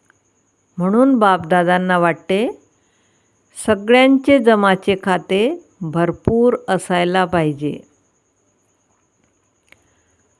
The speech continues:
धारणाची निशाणी आहे, प्रत्येक कर्म गुणाने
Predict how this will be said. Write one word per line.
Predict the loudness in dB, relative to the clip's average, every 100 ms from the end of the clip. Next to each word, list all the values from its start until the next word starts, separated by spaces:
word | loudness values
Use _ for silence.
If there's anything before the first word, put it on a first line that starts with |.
| _ _ _ _ _ _ _ _ _ _ _ _ _ _ _ _ _ -12
धारणाची | -6 0 0 0 2 2 2 2 4
निशाणी | 4 2 0 0 0 0
आहे, | 0 -2 -8 _ _ _ _ _ _ _ _ _ -4
प्रत्येक | -4 -4 _ 0 0 -2 -2
कर्म | 0 0 -2 -8 -12 _ _ _ _ _ _ _ _ _ _ _ _ _ _ _ _ _ _ _ _ -14
गुणाने | -6 -2 0 2 2 4 2 2 0